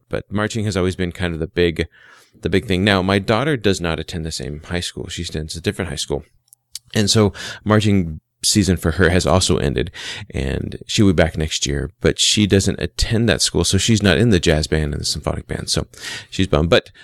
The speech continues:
I think in two weeks, basketball starts for her, so basketball for her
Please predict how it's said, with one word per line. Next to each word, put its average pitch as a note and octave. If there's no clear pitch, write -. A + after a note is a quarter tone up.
I G2
think A2
in G2
two G2
weeks, F#2
basketball E2+
starts -
for -
her, E2
so D2
basketball G#2+
for F#2
her G2+